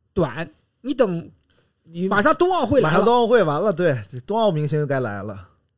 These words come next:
Speaker 1: 本身现在谷爱凌都已经火得这么一塌糊涂了，人家马上冬奥再涌现新的冠军，呃，隋文静、韩聪啊等等这些，对吧？那你，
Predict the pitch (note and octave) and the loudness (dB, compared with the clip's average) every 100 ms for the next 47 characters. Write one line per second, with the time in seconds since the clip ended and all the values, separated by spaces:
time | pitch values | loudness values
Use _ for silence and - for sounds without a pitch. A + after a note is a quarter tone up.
0 | _ - D3 D#3+ A3+ A#3+ G3+ D3+ D3 D#3 | _ -4 -4 -2 -2 -2 -4 -2 -2 0
1 | D3 E3 G3 D#3+ F3 F3 - D#3 D3 F#3 | -2 2 0 0 -6 -8 -4 -4 -2 -4
2 | G3+ E3 F3+ G3 E3+ E3+ E3+ F#3 E3+ - | -6 -8 -10 -10 -10 -8 -4 -2 -4 -6
3 | _ _ _ _ - G3 A3+ A3 _ _ | _ _ _ _ -10 -6 -4 -6 _ _
4 | _ _ _ _ F3 A3 C4+ C#4+ F#3 C#3+ | _ _ _ _ -4 2 2 0 -2 -6
5 | - A#3 F#3+ D#3 G#3+ G#3 G#3+ A3 F#3 F3+ | -4 -2 0 0 0 0 -2 -4 -4 -4
6 | D3+ D#3+ E3 D#3+ _ _ _ _ _ _ | -2 -2 -4 -8 _ _ _ _ _ _
7 | _ _ _ _ _ - D#3+ D#3+ D#3+ D#3 | _ _ _ _ _ -10 -4 -2 0 0
8 | D3+ C#3+ F3 F#3+ G#3 G#3+ F3 E3 E3+ E3+ | 0 0 0 0 0 -4 -4 -4 -6 -6
9 | G3 G3 E3+ D#3 F3+ D#3 E3 D3 E3 D#3+ | -4 -4 -6 -6 -6 -4 -4 -4 -4 -4
10 | D#3 C#3+ C3+ A#2+ D3+ G3 E3 C#3+ B2+ | -6 -8 -8 -12 -14 -12 -8 -8 -10